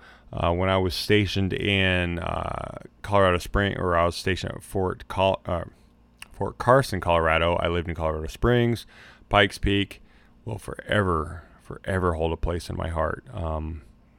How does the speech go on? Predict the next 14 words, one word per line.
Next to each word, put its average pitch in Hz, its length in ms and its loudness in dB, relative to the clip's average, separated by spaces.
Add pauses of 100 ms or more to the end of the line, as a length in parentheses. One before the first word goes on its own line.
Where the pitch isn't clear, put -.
(760)
I - 80 -10
really 85 220 -2
wanna 85 180 -4
go 85 100 -6
back 82 220 -6
there, - 140 -10
to - 80 -12
be - 100 -8
honest - 260 -10
with - 140 -14
you. - 100 -12
I 95 120 -8
really, 90 440 -4
really, 87 440 -8